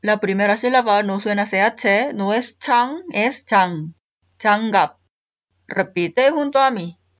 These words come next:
장갑. Calzados. Se dice 신발, 신발, 신발.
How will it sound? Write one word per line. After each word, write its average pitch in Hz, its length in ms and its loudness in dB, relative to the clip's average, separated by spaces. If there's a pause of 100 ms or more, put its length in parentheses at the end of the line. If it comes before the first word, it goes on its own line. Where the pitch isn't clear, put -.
(220)
장갑. 208 600 0 (1800)
Calzados. 185 800 0 (280)
Se 190 200 0
dice 247 680 0 (140)
신발, 220 840 -2 (680)
신발, 220 680 -2 (680)
신발. 220 600 -2